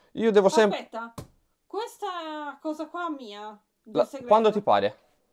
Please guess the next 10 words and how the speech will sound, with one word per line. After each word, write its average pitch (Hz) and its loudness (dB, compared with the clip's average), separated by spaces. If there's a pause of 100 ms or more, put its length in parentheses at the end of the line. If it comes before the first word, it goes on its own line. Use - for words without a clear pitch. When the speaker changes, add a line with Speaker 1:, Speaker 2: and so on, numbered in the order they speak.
(640)
Speaker 2:
Eh, - -20 (180)
finché 285 -10
non... 277 -8
Eh 262 -10
Speaker 1:
La 196 0
puoi 233 -4
fare 254 2
quando 240 0
ti 202 -8
pare. 101 -2